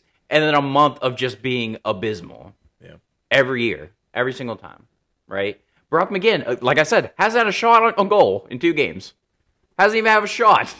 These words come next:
Speaker 2: In
Speaker 1: on
Speaker 2: fi-,
Speaker 1: goal.
Speaker 2: in fifteen minutes.
Speaker 1: I mean, fuck, I think I could at least get a shot.
Speaker 2: Yeah, agreed.
Speaker 1: Relatively, I don't care what it is.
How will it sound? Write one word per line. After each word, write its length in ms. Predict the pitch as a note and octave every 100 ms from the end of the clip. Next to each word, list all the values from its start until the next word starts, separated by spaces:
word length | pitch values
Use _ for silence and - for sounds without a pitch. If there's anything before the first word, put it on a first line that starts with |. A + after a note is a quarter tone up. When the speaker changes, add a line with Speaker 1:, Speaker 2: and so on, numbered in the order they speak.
| -
Speaker 2:
In 60 |
Speaker 1:
on 160 | A#2 A2+
Speaker 2:
fi-, 120 | B2
Speaker 1:
goal. 80 | B2
Speaker 2:
in 100 | A#2+
fifteen 420 | - A#2+ - G#2+ F#2
minutes. 300 | D#2+ - _
Speaker 1:
I 60 | C#3+
mean, 120 | E3+
fuck, 260 | G3 E3+ A2+
I 80 | F3+
think 160 | F#3
I 80 | E3
could 140 | D3 C3
at 60 |
least 240 | D3 C#3 - -
get 160 | A#2+ D#3
a 40 |
shot. 520 | B2 D#3 D#3+ F2 A#2+ - _
Speaker 2:
Yeah, 260 | A2 A#2 - -
agreed. 260 | F#2+ G#2+ F2 _ -
Speaker 1:
Relatively, 520 | B2 C#3 C#3 C3 C3
I 60 | C#3
don't 120 | B2
care 200 | C#3+ C3
what 140 | B2+
it 80 | A2
is. 480 | E3 C3 A#2 C#3